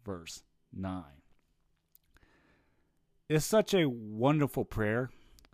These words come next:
that I don't think we take the time to think on what we are saying. You know, this prayer was not something meant to be recited. It's not propaganda.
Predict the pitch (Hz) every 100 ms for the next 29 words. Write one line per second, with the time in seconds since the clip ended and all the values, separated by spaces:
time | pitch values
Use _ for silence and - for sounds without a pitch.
0 | _ _ _ - 120 123 151 170 - 175
1 | 165 147 131 - 139 - 123 - - 120
2 | 120 101 73 80 - - - 101 95 92
3 | 92 - _ _ _ _ _ _ _ _
4 | _ _ _ _ - 139 127 - _ 104
5 | 98 98 110 - 117 104 87 87 - 104
6 | 80 62 - _ - - _ _ _ _
7 | _ _ _ _ _ 131 123 120 117 139
8 | 160 - - 151 143 123 117 135 139 123
9 | - 131 123 - 110 110 113 113 - -
10 | 117 110 104 107 98 98 - - 98 107
11 | 120 131 110 - _ _ _ _ _ _
12 | _ - - 113 113 113 - - 113 101
13 | 101 95 101 98 107 135